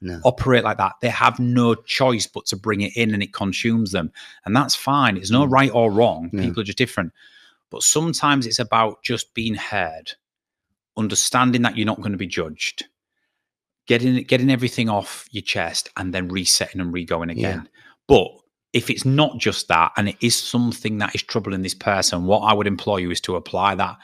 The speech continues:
Speaker 2: sporting analogy. For a, if it's a small thing, let's remove them from the heat. Let's get some of the other team members to take up the load, just in the short term,
Speaker 1: Mm.
Speaker 2: wrap some support around them, reintegrate them back in.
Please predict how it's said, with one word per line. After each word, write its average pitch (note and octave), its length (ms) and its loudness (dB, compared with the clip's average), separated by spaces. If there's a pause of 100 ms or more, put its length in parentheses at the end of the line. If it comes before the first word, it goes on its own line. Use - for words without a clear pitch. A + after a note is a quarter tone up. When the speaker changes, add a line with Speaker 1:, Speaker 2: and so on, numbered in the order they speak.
(140)
Speaker 2:
sporting F2+ 440 0
analogy. E2+ 580 -2 (800)
For G2 200 4
a, F2+ 40 2 (140)
if - 140 -2
it's - 140 -2
a G#2+ 40 0
small C3+ 520 8
thing, F#2+ 440 -6
let's G2+ 240 -4
remove A2 440 2
them C3+ 140 -2
from D3+ 200 0
the D#3 80 2
heat. B2+ 420 0 (760)
Let's G#2+ 200 2
get - 180 0
some - 180 2
of G#2+ 60 4
the A2+ 80 8
other D3 120 8
team E3 300 4
members D3+ 300 2
to C#3+ 100 -2
take C#3+ 320 2
up - 100 -4
the B2 100 2
load, G#2+ 360 2 (520)
just - 200 -8
in B2+ 60 -2
the C3 80 0
short C#3 300 2
term, G#2+ 380 0
Speaker 1:
Mm. F#2+ 280 -6 (420)
Speaker 2:
wrap B2+ 280 4
some D#3+ 160 0
support D3 480 4
around A#2 260 4
them, G#2 280 0 (300)
reintegrate G2 640 0
them F#2+ 140 -4
back F#2 240 -4
in. F2 200 -8